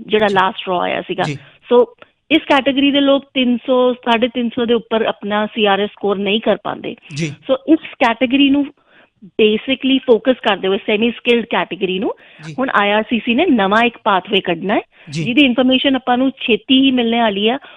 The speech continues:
Speaker 1: ਔਰ ਜਿੱਦਾਂ ਹੀ ਇਹ ਇਨਫਰਮੇਸ਼ਨ ਮਿਲੂਗੀ, I will be here again to update all of you। So, this is just a, ਜਿੱਦਾਂ ਕਹਿੰਦੇ ਨਾ, ਮੈਂ ਪਹਿਲਾਂ ਹੀ ਦੱਸ ਰਹੀ ਹਾਂ ਕਿ ਆਪਾਂ ਜੇ ਇਹ ਕੈਟਾਗਰੀਜ਼ 'ਚ ਜੌਬ ਕਰ ਰਹੇ ਹਾਂ ਜਾਂ ਕਾਫੀ ਸਾਲ ਤੇ ਕਰ ਰਹੇ ਹਾਂ ਜਾਂ ਅਸੀਂ ਐਲ ਐਮ ਆਈ ਏ ਲੈ ਕੇ ਆਏ ਸੀ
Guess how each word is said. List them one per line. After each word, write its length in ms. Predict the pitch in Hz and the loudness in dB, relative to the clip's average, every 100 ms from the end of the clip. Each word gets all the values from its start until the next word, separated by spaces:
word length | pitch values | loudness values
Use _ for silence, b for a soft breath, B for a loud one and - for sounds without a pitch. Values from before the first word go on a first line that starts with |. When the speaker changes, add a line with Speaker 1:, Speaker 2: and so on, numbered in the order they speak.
| B | B
Speaker 1:
ਔਰ 60 | 208 | -6
ਜਿੱਦਾਂ 280 | 208 208 269 | -4 0 2
ਹੀ 100 | 285 | 2
ਇਹ 100 | 269 | 0
ਇਨਫਰਮੇਸ਼ਨ 420 | 247 247 240 247 | 0 -2 -2 0
ਮਿਲੂਗੀ, 500 | 233 208 220 247 285 b b b - 196 | 0 0 0 0 -2 b b b -2 2
I 40 | |
will 160 | 233 254 | 2 4
be 120 | 285 | 4
here 240 | 269 247 220 | 4 4 2
again 280 | 196 202 226 | 0 -2 -4
to 360 | _ _ - - | _ _ -2 -2
update 440 | 202 - 202 - 196 | 0 0 -2 0 -2
all 140 | 180 | -2
of 60 | 180 - | -6 -12
you। 80 | - b b _ 262 | -14 b b _ 2
So, 160 | 254 - _ _ - 269 | 2 2 _ _ -6 -4
this 180 | 269 | -2
is 80 | 285 | 2
just 400 | 294 302 302 302 | 2 2 2 2
a, 40 | 294 B B - | 2 B B -12
ਜਿੱਦਾਂ 220 | 226 247 | -6 -4
ਕਹਿੰਦੇ 240 | 254 254 | -2 -4
ਨਾ, 100 | 392 440 | -4 0
ਮੈਂ 120 | 302 - - | -2 -2 -20
ਪਹਿਲਾਂ 340 | - 247 254 | -2 2 4
ਹੀ 60 | 285 | 4
ਦੱਸ 220 | 220 247 285 | 2 0 0
ਰਹੀ 180 | 285 277 | 2 2
ਹਾਂ 100 | 311 | 0
ਕਿ 160 | 294 | 0
ਆਪਾਂ 320 | 247 - 247 - B B | 0 2 -2 -2 B B
ਜੇ 100 | 220 | -4
ਇਹ 160 | - 277 | 0 2
ਕੈਟਾਗਰੀਜ਼ 520 | 269 240 233 233 262 - | 2 0 0 0 0 0
'ਚ 40 | |
ਜੌਬ 260 | 247 226 220 220 | -2 2 2 0
ਕਰ 180 | 220 202 | -2 0
ਰਹੇ 160 | 220 | 0
ਹਾਂ 100 | 226 | 2
ਜਾਂ 120 | 226 214 | 0 0
ਕਾਫੀ 280 | 208 214 269 | -2 0 -2
ਸਾਲ 300 | 262 220 220 | 2 2 2
ਤੇ 140 | 233 | -2
ਕਰ 180 | 226 208 | 0 0
ਰਹੇ 140 | 208 | 2
ਹਾਂ 100 | 220 | 2
ਜਾਂ 120 | 220 220 | 2 0
ਅਸੀਂ 180 | 226 220 214 | -2 0 2
ਐਲ 120 | 240 | 2
ਐਮ 100 | 240 | 2
ਆਈ 160 | 226 226 | 2 2
ਏ 60 | |
ਲੈ 120 | 214 | 2
ਕੇ 140 | 208 220 | 0 0
ਆਏ 220 | 196 208 | 2 2
ਸੀ 240 | 226 240 | 0 -4